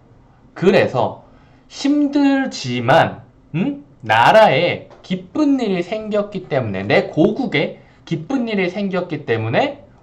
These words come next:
울지를 못한다라고 이야기를 하고 있는 것 같습니다. 저는 뭐 딱 그냥 이게 시만 보고 그대로 이야기를 하고 있는 거예요.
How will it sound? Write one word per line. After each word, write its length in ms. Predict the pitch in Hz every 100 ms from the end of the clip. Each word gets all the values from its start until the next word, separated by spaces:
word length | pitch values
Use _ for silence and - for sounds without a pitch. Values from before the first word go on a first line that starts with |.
| -
울지를 720 | 131 180 233 233 240 226 208
못한다라고 1700 | 117 139 - - 277 170 92 98 101 - - - 107 101 131 190 - - _ -
이야기를 420 | 117 127 127 127
하고 340 | 113 233 240 170
있는 500 | 104 113 131 175 165
것 280 | 147 - - _
같습니다. 520 | 113 110 165 120 98
저는 220 | - 233
뭐 140 | 147 -
딱 160 | -
그냥 220 | - 254
이게 120 | 185 156
시만 480 | - 277 302 339
보고 240 | 294 139 127
그대로 260 | 127 135
이야기를 360 | 104 101 107 104
하고 140 | 147
있는 240 | 104 107 127
거예요. 440 | 107 95 - -